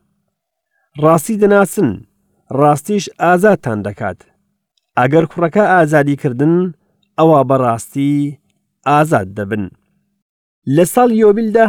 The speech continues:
هەموو شتێک ئازاد دەکرا. هاوڕێم، کاتێ تۆش بۆ لای مەسیح دێیت، ئەوە لە کۆیلایەتی گوناه ئازاد دەبیت، چونکە ئەو لە جیاتی تۆ نرخەکەی داوە.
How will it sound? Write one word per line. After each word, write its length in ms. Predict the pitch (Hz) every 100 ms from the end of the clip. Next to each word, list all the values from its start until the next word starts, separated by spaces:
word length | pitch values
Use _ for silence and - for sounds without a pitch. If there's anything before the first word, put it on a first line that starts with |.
| 170
هەموو 280 | 180 196 -
شتێک 200 | 214 196 -
ئازاد 320 | 139 127 107 95
دەکرا. 320 | 98 104 90 98 _ _ _ _ _ -
هاوڕێم، 380 | 185 123 101 92 _ _ -
کاتێ 260 | 123 113 123
تۆش 260 | 160 185 196 - _ _ 139
بۆ 80 | 156 165
لای 140 | 143 135
مەسیح 320 | 139 - 214 - 135
دێیت، 300 | 131 165 - -
ئەوە 260 | 147 151 156 127
لە 80 | 123 -
کۆیلایەتی 640 | 139 127 127 131 143 220 190
گوناه 280 | 196 190 135 151 131
ئازاد 380 | 131 120 117 101
دەبیت، 380 | 107 95 98 90 _ _ _
چونکە 360 | - 120 - 135 160 151 _ _ -
ئەو 160 | 226 247 214 165
لە 80 | 139
جیاتی 280 | 127 123 147 143
تۆ 160 | 156 175 180 - _ _ -
نرخەکەی 580 | 117 - 110 101 95 92
داوە. 280 | 98 101 98